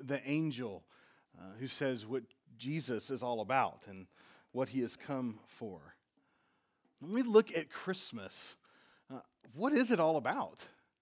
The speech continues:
What, what's it about? What are we looking at here? And we see the narrative in the book of Matthew and, and the book of Luke, where you have sort of this detailed narrative, this story, uh, about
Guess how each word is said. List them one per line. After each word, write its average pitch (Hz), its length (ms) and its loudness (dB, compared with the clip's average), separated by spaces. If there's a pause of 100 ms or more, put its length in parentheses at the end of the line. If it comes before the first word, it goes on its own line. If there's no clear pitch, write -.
(680)
What, 190 380 4
what's 269 180 8
it 392 80 10
about? 247 280 12
What 233 100 12
are 311 60 6
we 339 100 8
looking 208 800 8
at 127 360 0 (460)
here? 98 480 -6 (960)
And 180 180 -2
we 190 120 4
see 247 260 6
the 185 120 6
narrative 165 800 10
in 139 440 2 (120)
the 139 60 -8
book 131 200 -4
of 120 60 -4
Matthew 151 640 0
and, 131 140 -2
and 127 360 -4
the 117 60 -4
book 127 240 -8
of 104 260 -12
Luke, 139 320 -6 (360)
where 135 120 -2
you 135 60 0
have 147 140 2
sort 151 180 -2
of 131 80 -4
this 131 160 -4
detailed 143 580 0
narrative, 123 500 -2
this 113 120 -10
story, 147 640 -4 (320)
uh, 113 180 -8
about 127 500 0